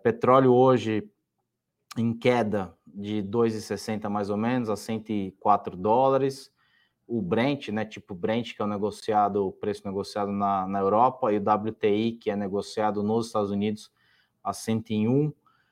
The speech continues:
Minério de ferro em Singapura em queda de um e vinte e quatro a cento e quarenta e cinco dólares por tonelada, mais ou menos.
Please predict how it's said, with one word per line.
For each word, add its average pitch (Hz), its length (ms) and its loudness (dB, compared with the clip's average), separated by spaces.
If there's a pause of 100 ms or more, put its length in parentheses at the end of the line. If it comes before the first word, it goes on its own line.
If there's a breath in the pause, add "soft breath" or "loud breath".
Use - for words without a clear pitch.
(140)
Minério 131 360 4
de 135 80 -10
ferro 139 180 4
em 135 60 -2
Singapura 127 580 2
em 123 80 0
queda 117 320 4
de 110 160 0
um 113 40 2
e 113 60 2
vinte 107 200 -4
e - 60 -16
quatro 139 720 6
a 110 200 2
cento 117 460 -6
e 113 60 -4
quarenta 110 460 -4
e 104 60 -2
cinco 107 320 -8
dólares 107 360 -2
por - 200 -12
tonelada, 101 560 2
mais 104 200 -2
ou 110 80 0
menos. 139 560 0